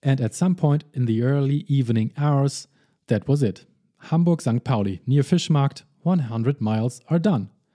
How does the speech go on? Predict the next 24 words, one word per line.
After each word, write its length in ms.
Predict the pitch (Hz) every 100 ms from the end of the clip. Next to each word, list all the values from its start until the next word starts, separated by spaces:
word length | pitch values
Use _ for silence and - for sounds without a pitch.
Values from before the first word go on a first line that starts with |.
| _ _ _ _ _ -
That 180 | 127 160
test 320 | - 180 -
run 260 | 170 170 160
was 200 | 123 -
helpful, 540 | - 165 - 180 165
but 200 | - 120 -
also 340 | 139 139 -
just 420 | 113 151 190 -
a 60 | 165
very 380 | 131 135 143 143
fun 360 | - 131 135 110
way 180 | 107
to 160 | - 139
spend 360 | - 113 98 139
a 80 |
day. 300 | 127 101 - _ _ _ _ _ _ _ _
It 100 | 139
felt 320 | - 196 185
like 220 | 139 147 -
a 40 |
school 360 | - 156 139 131
trip 260 | 104 95
of 140 | 107 -
sorts. 500 | 117 95 - -